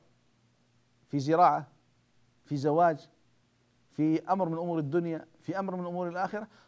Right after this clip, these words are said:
خذ السبب، اترك الباقي على الله سبحانه وتعالى. المزارع يحرث الأز-، الأرض، يبذرها، يسمدها، يضع فيها الماء ويتركها،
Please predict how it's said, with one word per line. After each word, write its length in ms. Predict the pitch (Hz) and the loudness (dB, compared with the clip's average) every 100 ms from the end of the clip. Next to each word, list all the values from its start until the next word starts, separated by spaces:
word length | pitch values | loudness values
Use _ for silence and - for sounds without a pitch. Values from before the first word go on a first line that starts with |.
| _ | _
خذ 320 | - 381 466 | -10 -6 -4
السبب، 420 | 302 - 392 147 - _ _ _ _ _ _ _ _ _ _ _ _ _ - | -4 -4 -2 -2 -4 _ _ _ _ _ _ _ _ _ _ _ _ _ -4
اترك 380 | 392 392 415 196 | -4 -2 -2 -2
الباقي 360 | 165 214 - | -2 -2 -2
على 120 | 127 | -4
الله 180 | 123 143 | -2 -4
سبحانه 320 | 120 - 113 | -6 -12 -14
وتعالى. 360 | 104 - - - - - | -14 -14 -16 -18 -16 -2
المزارع 720 | 277 277 220 285 285 269 247 - _ _ - _ | 0 0 6 8 10 8 6 -6 _ _ -20 _
يحرث 380 | 285 240 190 156 | 4 6 6 2
الأز-، 460 | 147 170 302 - 160 | 2 2 0 -4 0
الأرض، 280 | 160 269 - - _ _ _ - | 0 0 -4 -20 _ _ _ 2
يبذرها، 560 | 214 185 170 170 160 - _ _ _ _ - | 4 4 2 0 -2 -6 _ _ _ _ -6
يسمدها، 680 | 196 196 175 165 160 175 311 - _ _ | -2 0 0 -2 -4 -4 -8 -16 _ _
يضع 280 | - 214 156 | -4 2 4
فيها 260 | 156 170 156 | 2 -2 -2
الماء 320 | 151 170 147 - _ - | 0 -2 -4 -10 _ -14
ويتركها، 460 | - - - - | -14 -12 -16 -18